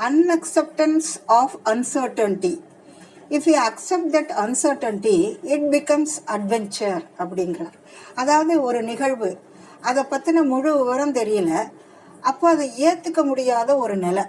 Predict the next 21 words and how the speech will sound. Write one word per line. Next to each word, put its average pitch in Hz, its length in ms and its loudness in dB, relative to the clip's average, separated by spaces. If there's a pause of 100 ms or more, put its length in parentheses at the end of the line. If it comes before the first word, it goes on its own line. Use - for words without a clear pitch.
(460)
ஆனா, 190 800 2 (100)
அதை 208 400 0
ஏத்துக்கிட்டு 330 560 2
வேலை 240 400 -2
செஞ்சா 180 640 -2 (320)
அதுவே 294 400 2
பெரிய 302 440 4
சாதனையா 254 720 -2
மாறுங்கிறார். 208 680 -2 (200)
அதை 214 200 -2
எப்படி 302 480 0
ஹேண்டில் 269 460 -4
பண்ணா 220 420 -2 (340)
அது 262 180 -2
நல்லபடியா 294 560 0
முடிக்கலாங்கிற, 247 960 -2 (300)
அஹ், 220 260 0
வழியை 277 380 0
க-, 285 120 -6
வழிவகையை 254 580 0
கண்டுபிடிச்சு 202 840 -4